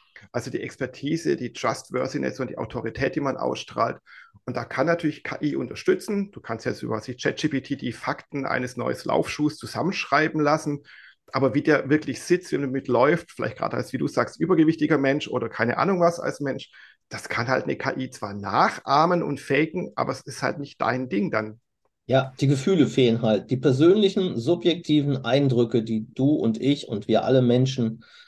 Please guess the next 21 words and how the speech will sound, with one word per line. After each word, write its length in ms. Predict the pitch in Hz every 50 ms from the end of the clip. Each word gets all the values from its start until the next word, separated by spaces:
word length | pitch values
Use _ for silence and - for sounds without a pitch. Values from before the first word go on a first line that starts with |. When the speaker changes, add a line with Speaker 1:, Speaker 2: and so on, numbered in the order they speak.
| _ _ -
Speaker 2:
äh, 160 | 123 117 113
machen, 640 | 110 113 110 127 160 - - 220 247 381 403 - - _ _ _ _ _ _
die 300 | - 147 170 185 - 214
hat 340 | - 131 - - - - -
die 80 | 151 139
K 180 | - - 147
I 220 | - - 135 139 135
halt 260 | 131 135 135 131 135
nicht. 340 | 135 123 104 - - - - _ _ - - _
Und 160 | - 104 110 123
das 180 | 139 139 -
wird 160 | 147 156 -
auch, 160 | - 156 151 -
glaub 240 | 131 143 147 131
ich, 100 | 135 135
auf 120 | 131 131 -
absehbare 580 | - 131 131 - - 131 117 139 120 123 123
Zeit 320 | 110 - - 110 107 113 -
sich 180 | - 110 -
nicht 200 | 120 123 127 -
verändern. 520 | - - - - 107 107 110 - - 131